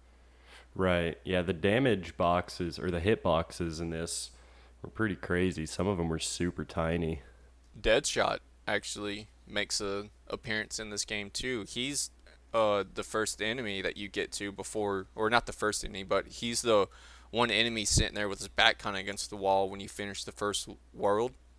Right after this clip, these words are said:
Speaker 2: or not world, but the f-, but when you
Speaker 1: Oh.
Speaker 2: finish one one, he's the one that you
Speaker 1: Mm-hmm.
Speaker 2: run away from. You, well, you can either kill him or you can jump over and get to the exit. But, uh, yeah, that's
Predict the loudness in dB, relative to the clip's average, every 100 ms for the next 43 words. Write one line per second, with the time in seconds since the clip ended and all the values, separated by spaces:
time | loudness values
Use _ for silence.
0 | -6 -2 0 0 0 0 -2 -6 -8 -6
1 | -2 2 2 2 0 0 -2 -2 -4 -2
2 | -2 0 0 0 -2 -20 -20 -20 -20 -8
3 | -2 2 2 2 2 0 0 4 4 4
4 | 4 4 4 0 -2 -2 -4 -4 0 2
5 | 2 0 -4 -4 -4 0 0 0 -4 -8
6 | -10 -8 -2 -2 0 0 0 -2 -6 -10
7 | -18 -6 -2 -2 -4 -10 -20 -20 -16 -4
8 | -4 -2 0 2 2 0 -4 -8 -12 -20
9 | -20 -20 -20 -2 2 4 4 4 4 0
10 | -8 -8 4 6 6 4 0